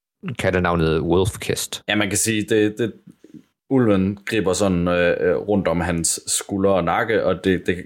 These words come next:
Speaker 2: han får så et ar, som, som de kalder et, et ulvekys, eller han får i hvert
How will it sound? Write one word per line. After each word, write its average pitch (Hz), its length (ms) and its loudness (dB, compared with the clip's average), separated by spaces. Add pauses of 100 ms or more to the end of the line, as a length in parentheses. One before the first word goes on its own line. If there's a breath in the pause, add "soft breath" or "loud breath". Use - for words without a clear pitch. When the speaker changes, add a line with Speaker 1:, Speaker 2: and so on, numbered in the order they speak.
(160)
Speaker 2:
han 101 240 0
får 101 140 2
så 98 120 2
et 87 100 -2
ar, 87 320 0
som, 90 340 -2
som 82 360 -4 (340)
de - 40 -18
kalder 76 300 0
et, 76 220 -4 (600 loud breath)
et 92 140 -2
ulvekys, 95 580 0
eller 85 160 0
han 95 120 0
får 110 140 4
i - 20 6
hvert 85 120 2